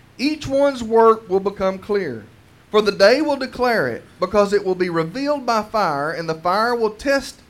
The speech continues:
each one's work of what sort it is. If anyone's work which he has built on it endures, he will receive a reward.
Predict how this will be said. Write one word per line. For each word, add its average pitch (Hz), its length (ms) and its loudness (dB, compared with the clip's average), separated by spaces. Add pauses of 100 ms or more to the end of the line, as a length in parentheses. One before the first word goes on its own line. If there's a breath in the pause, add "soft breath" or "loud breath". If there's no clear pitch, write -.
(180)
each 220 240 -4
one's 196 300 -2
work 196 400 0 (200)
of 160 160 -2
what 185 200 0
sort 170 300 0
it 120 80 -6
is. 104 280 -8 (600 soft breath)
If 202 220 4
anyone's 262 520 -2
work 170 420 4 (420)
which 196 220 2
he 220 100 -2
has 170 240 2
built 160 360 0
on 170 200 0
it 190 160 -4
endures, 165 640 -2 (200)
he 233 200 -2
will 226 160 -4
receive 214 640 -6
a 220 100 -2
reward. 208 640 -2